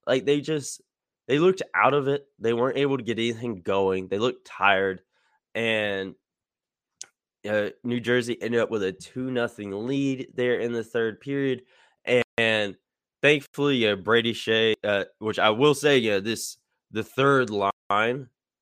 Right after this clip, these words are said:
is really what drove thi-, this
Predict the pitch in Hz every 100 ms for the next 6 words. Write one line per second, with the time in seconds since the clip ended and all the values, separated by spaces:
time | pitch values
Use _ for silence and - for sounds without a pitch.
0 | _ 120 113 107 92 92 113 117 113 104
1 | 101 92 101 104 104 101 95 _ _ _
2 | _ - 87 107 98 _ _ 92 90 -
3 | - - -